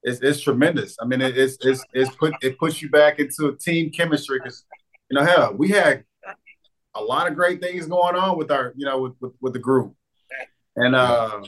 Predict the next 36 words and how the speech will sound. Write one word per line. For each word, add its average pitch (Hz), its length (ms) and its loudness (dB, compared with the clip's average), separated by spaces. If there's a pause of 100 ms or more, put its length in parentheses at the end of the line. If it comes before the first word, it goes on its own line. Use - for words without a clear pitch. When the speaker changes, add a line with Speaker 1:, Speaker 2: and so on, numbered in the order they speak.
(360)
Speaker 1:
you 120 80 -10
know, 117 120 2
a 110 40 0
lot 139 240 4
of 156 60 -4
great 160 260 -2
players, 160 640 -4
uh, 143 360 -4
coaches 156 600 -4 (640)
to 123 120 -8
come 151 280 2
on 156 400 2
and - 280 -12 (120)
share 147 360 0
their 160 160 0
stories, 139 680 -2 (500)
um, 110 540 -4 (480)
and 104 120 -14
some 147 200 4
of 139 60 2
their 151 140 6
moments. 131 540 -2 (100)
But, 120 240 0
yeah, 143 240 4
it, 147 200 2
it's, 151 280 -6 (480)
it 190 120 0
sucks 165 420 0
to 160 140 0
have 156 140 0
to 143 80 -14
disappear 160 520 -4
for 156 160 -2
a 151 40 -2
moment, 160 400 -4
um, 113 480 -2